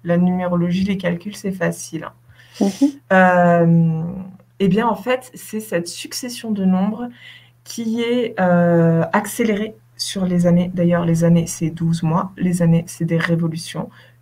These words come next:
Speaker 1: Une année, c'est un temps complet que le soleil a mis pour parcourir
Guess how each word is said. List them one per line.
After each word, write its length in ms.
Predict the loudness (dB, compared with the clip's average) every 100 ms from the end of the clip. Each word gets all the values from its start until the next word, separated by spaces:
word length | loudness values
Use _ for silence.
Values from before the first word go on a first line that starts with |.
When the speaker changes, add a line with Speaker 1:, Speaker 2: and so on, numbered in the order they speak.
| 0
Speaker 1:
Une 240 | 2 2 2
année, 360 | 4 6 4 -2
c'est 340 | -8 -6 -6 -2
un 260 | -2 -2 -8 _ _ _ -6
temps 280 | -4 -2 -6 _ _ _ _
complet 460 | -8 -8 -6 -8 -8 _ -10
que 100 | -6
le 80 |
soleil 500 | -6 -2 2 2 0 -2
a 120 | 2
mis 220 | 2 0 -8
pour 180 | -12 -12
parcourir 760 | -8 -8 -8 -4 -4 -4 -10